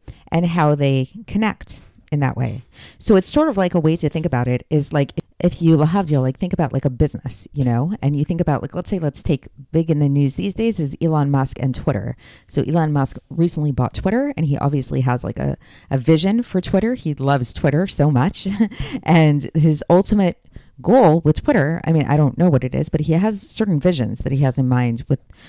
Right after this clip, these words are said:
with Twitter. And his goal could be multifaceted. Like, maybe one aspect of his goal is that he wants user engagement to be really, really high. Uh, maybe he wants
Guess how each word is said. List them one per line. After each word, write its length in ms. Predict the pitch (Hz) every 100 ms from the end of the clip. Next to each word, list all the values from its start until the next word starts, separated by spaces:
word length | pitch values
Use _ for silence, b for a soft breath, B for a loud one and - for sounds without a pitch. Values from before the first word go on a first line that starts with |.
| B
with 120 | - -
Twitter. 360 | 147 - - - B - -
And 120 | 214
his 180 | 226 180
goal 240 | - 214
could 200 | 240 254
be 100 | 175
multifaceted. 920 | 170 151 165 143 185 302 - 98 - -
Like, 140 | 156
maybe 200 | 165 170
one 200 | 139 143
aspect 380 | 214 139 160 -
of 60 | -
his 120 | 123
goal 260 | 131 123
is 280 | - 127 120 - B B
that 120 | 135
he 160 | 151 147
wants 360 | 143 139 135 -
user 360 | 139 143 143
engagement 540 | 135 131 160 - 127 -
to 100 | 139
be 160 | 127
really, 220 | 127 117
really 240 | 131 139 135
high. 440 | 147 135 123 123 - B B B
Uh, 380 | - 151 139 131
maybe 320 | 143 165 151
he 140 | 143 180
wants 420 | 131 139 135 -